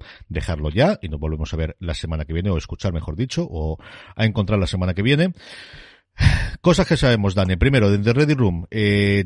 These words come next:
tenemos una entrevista doble, eh, a, a Tilly y a, y a, y a Saru. Muy entretenida, muy divertida y sobre todo es el, lo muchísimo que se quieren ellos dos, que por otro lado, eso es lo que nos parecía, ¿eh?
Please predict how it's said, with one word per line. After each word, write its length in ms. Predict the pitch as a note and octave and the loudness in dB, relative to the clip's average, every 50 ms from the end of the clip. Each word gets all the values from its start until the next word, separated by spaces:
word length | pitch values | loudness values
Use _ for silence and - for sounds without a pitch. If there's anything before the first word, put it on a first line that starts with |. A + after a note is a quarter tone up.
| G2 G#2 - | -2 -4 -2
tenemos 300 | - A2+ B2 A#2+ A2 - | 0 0 0 0 0 0
una 100 | A#2+ A#2 | 0 0
entrevista 360 | G#2 G#2+ G#2+ G#2 - - G#2+ | 2 2 0 0 2 0 0
doble, 400 | F#2+ F#2+ A2 G#2 F#2 F2 D#2 D#2 D#2+ | 2 4 4 4 4 2 0 -4 -4
eh, 520 | E2+ F2 F2 F2 E2+ E2+ E2 D#2+ D#2 D#2 | -2 -2 0 0 0 0 -2 -2 -4 -6
a, 720 | D#2 D#2+ D#2+ D#2+ D#2 D#2+ D#2 C2 - - - - - - | -6 -8 -8 -8 -8 -8 -8 -10 -10 -10 -12 -12 -10 -10
a 40 | F#2 - | -8 -6
Tilly 420 | - G2+ F#2+ F2 F#2 F#2 F2+ F2 | -4 -4 -4 -2 -2 -2 -2 -2
y 40 | F2 | 0
a, 380 | E2 E2 E2 E2 D#2+ D#2 D#2 - - - F#2+ | 0 0 0 -2 -2 -4 -6 -10 -10 -10 -8
y 140 | F#2 F2 E2+ | -4 -4 -2
a, 580 | E2 D#2+ D#2+ D#2+ D#2+ D#2 D#2+ E2 E2 E2 D#2+ - | -2 -2 -2 -2 -2 -2 -2 -4 -4 -4 -4 -6
y 120 | - F#2+ F#2+ | -4 -2 -2
a 80 | F2+ | 0
Saru. 320 | - - A2 G#2+ A#2+ C#3+ D#3 - - _ - | 0 2 2 4 4 2 2 -2 -8 _ -6
Muy 320 | G#2+ G#2+ A2 A#2+ B2+ C3 | -4 -2 0 2 2 2
entretenida, 280 | A#2 A#2 G#2 A2 A#2 A#2 | 2 2 2 2 2 2
muy 120 | A2+ A2 | 4 4
divertida 300 | G#2+ G#2 F#2+ F2 A2+ B2+ | 4 2 2 2 0 0
y 40 | A#2 | 0
sobre 180 | - - F#2 F2 | 2 0 0 0
todo 200 | G2+ G#2+ A2+ A2 | 2 4 4 4
es 240 | B2+ D3 - - - - | 4 2 0 -4 -8 -6
el, 260 | G#2+ G2+ F2+ F#2 - - - | -6 -4 -4 -4 -6 -6 -4
lo 260 | G#2 G2 F#2+ G2 F#2+ | -2 2 2 2 2
muchísimo 360 | F2 F2 - G2 F#2+ C#3 D3+ | 2 0 -2 -2 -2 -2 -2
que 60 | A#2+ E2+ | -4 -4
se 100 | - D2+ | -4 -4
quieren 220 | F2 G2 A2 F2+ | -4 -4 -2 -2
ellos 220 | E2+ D2+ D#2+ D#2 D2+ | -2 -2 -4 -2 -2
dos, 180 | G2 A#2+ A#2 | -2 -2 -2
que 100 | - - E2+ | -4 -6 -6
por 100 | D#2 F2+ | -4 -4
otro 100 | E2+ F#2 | -2 -2
lado, 200 | F#2 G2 A#2 A2+ - - G2+ | 0 0 -2 -2 -4 -6 -6
eso 160 | F#2+ - - G2 | -6 -2 -2 -2
es 20 | |
lo 60 | F#2 | 0
que 100 | E2+ E2+ | 0 -2
nos 140 | D#2+ D2+ A#2+ | -2 -2 -4
parecía, 260 | B2 - - - - - - - | -6 -8 -10 -10 -14 -14 -12 -14
¿eh? 60 | C#3+ | -14